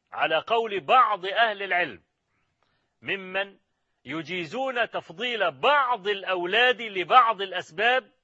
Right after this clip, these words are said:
الملجئة، وإلا فالأصل ألا يميز رجل ولدا على ولد في العطية.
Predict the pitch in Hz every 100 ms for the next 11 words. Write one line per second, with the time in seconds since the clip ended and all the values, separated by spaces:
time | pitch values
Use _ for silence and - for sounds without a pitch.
0 | - 202 214 180 196 185 147 202 - _
1 | _ _ _ _ _ _ _ _ _ _
2 | _ _ _ - 123 156 143 - 123 202
3 | 226 - _ _ _ _ _ _ _ 190
4 | 226 202 185 175 170 170 269 269 220 208
5 | 170 165 160 190 160 147 120 95 _ _
6 | _ 120 220 269 247 254 220 185 208 185
7 | 190 147 - _ _ _ _ _ _ _
8 | _ _ _ _ _ 127 131 131 190 120